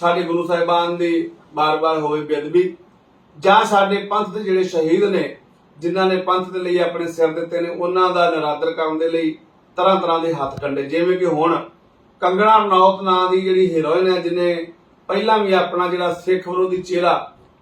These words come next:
ਉਹ ਦਿਖਾਇਆ, ਪੰਜਾਬ ਵਿਰੋਧੀ ਚਿਹਰਾ ਵਿਖਾਇਆ ਬੜੇ ਤਰੀਕਿਆਂ ਦੇ ਨਾਲ। ਹੁਣ ਉਹਨਾਂ ਦੇ ਵੱਲੋਂ, ਦੀ ਪੂਰੀ ਟੀਮ ਵੱਲੋਂ ਇੱਕ ਫਿਲਮ ਐਮਰਜੈਂਸੀ ਦੇ ਨਾਂ ਹੇਠ ਬਣਾਈ ਗਈ ਆ,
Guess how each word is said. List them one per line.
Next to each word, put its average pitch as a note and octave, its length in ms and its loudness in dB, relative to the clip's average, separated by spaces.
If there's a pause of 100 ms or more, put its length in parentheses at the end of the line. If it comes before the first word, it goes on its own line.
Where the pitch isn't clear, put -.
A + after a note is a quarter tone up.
(140)
ਉਹ F#3 180 0
ਦਿਖਾਇਆ, D3+ 680 2 (340)
ਪੰਜਾਬ E3 420 4
ਵਿਰੋਧੀ F3 320 0
ਚਿਹਰਾ F3+ 240 0
ਵਿਖਾਇਆ D3+ 480 2
ਬੜੇ E3 200 2
ਤਰੀਕਿਆਂ D#3+ 440 -4
ਦੇ D#3 100 -4
ਨਾਲ। D#3 460 0 (440)
ਹੁਣ A#3 140 6
ਉਹਨਾਂ A3+ 340 0
ਦੇ G#3+ 100 0
ਵੱਲੋਂ, F#3+ 320 2
ਦੀ G3 80 -2
ਪੂਰੀ F#3+ 260 -6
ਟੀਮ F#3+ 380 -4
ਵੱਲੋਂ F#3 180 2
ਇੱਕ F3+ 180 0
ਫਿਲਮ G#3 340 -2 (120)
ਐਮਰਜੈਂਸੀ F#3+ 560 -2
ਦੇ F#3 120 -8
ਨਾਂ D#3 240 -2
ਹੇਠ D3+ 220 -4 (640)
ਬਣਾਈ D#3 420 2
ਗਈ G#3+ 240 4
ਆ, E3 140 4